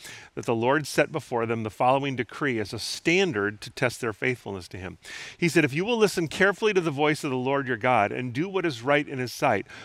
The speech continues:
obeying his commands and keeping all his decrees, then I will not make you suffer any of the diseases I sent on the Egyptians." Remember, they've just come out of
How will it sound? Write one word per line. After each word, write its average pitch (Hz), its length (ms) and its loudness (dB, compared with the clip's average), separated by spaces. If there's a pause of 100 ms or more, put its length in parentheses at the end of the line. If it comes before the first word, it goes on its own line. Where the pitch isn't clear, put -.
(100)
obeying 165 480 2
his 202 220 2
commands 147 560 2
and 117 100 -6
keeping 147 360 -4
all 175 320 0
his 165 200 -2
decrees, 123 640 -4 (420)
then 135 120 2
I 160 100 6
will 196 120 4
not 190 160 4
make 175 180 2
you 160 100 -2
suffer 160 480 0
any 175 320 2
of 165 140 4
the 147 80 0
diseases 117 680 0
I 117 140 2
sent 123 420 -4
on 123 140 0
the 117 100 -4
Egyptians." 107 600 -4
Remember, 113 180 -2
they've 110 160 2
just 123 260 -6
come 127 320 0
out 131 300 2
of 104 240 2